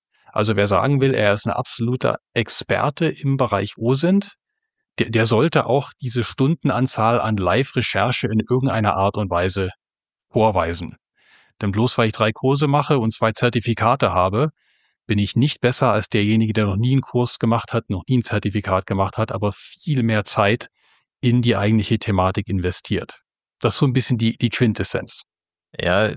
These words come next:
Speaker 2: ich gehe da sehr weit mit, weil ich sehe das ja auch, die Leute, die osint vorangebracht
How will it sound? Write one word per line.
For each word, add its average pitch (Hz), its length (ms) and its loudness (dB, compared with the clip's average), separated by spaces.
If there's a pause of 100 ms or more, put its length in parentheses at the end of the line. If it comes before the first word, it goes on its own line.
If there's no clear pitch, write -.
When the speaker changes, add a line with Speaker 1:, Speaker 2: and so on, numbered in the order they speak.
(120)
Speaker 2:
ich - 480 -8
gehe - 180 -2
da 110 380 0
sehr 101 300 -2
weit 95 260 -2
mit, 87 340 0 (100)
weil 98 420 0
ich - 120 -8
sehe - 200 -2
das 110 220 -2
ja 90 100 0
auch, 101 420 -2 (200)
die 104 100 0
Leute, 107 680 2 (140)
die 95 520 0
osint 104 500 0
vorangebracht 92 920 -2